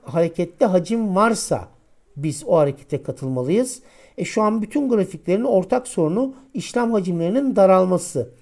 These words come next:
Dolayısıyla hangi grafiği inceliyor olursanız olun, işlem hacmi çubuklarınız muhakkak açık kalsın veya işte işlem hacmi osilatörü,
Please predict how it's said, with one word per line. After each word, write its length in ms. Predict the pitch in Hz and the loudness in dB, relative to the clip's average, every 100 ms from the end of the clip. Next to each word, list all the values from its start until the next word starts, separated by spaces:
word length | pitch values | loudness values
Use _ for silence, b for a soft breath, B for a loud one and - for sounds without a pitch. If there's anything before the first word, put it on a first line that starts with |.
| b b b _ 151 | b b b _ 0
Dolayısıyla 760 | 208 240 240 269 233 226 - b b b _ | 2 2 0 2 2 0 -2 b b b _
hangi 460 | 226 320 311 269 | 0 2 2 2
grafiği 500 | 214 208 202 214 226 | 2 0 0 -4 -4
inceliyor 340 | 190 202 208 208 | -2 2 2 2
olursanız 540 | 214 247 202 165 - | 0 0 0 -2 -2
olun, 500 | - 190 160 185 208 b b b b _ _ | 0 2 2 -2 -8 b b b b _ _
işlem 520 | 175 156 - 254 294 277 | -10 -8 -2 0 2 2
hacmi 460 | 233 196 180 170 | 0 0 -2 -6
çubuklarınız 600 | - 170 165 180 165 160 | -8 -10 -8 -4 -2 -2
muhakkak 540 | 143 135 202 208 240 - | -4 -2 -2 -2 -4 -4
açık 280 | - 202 - | -8 -6 0
kalsın 500 | 185 180 214 208 160 | 2 0 -4 -4 2
veya 220 | 160 160 | 2 2
işte 260 | - - | -4 -10
işlem 340 | 143 - 175 175 | -10 -8 -6 -4
hacmi 260 | 165 151 | -6 -6
osilatörü, 640 | 180 - 160 156 165 165 | -12 -8 -10 -6 -4 -4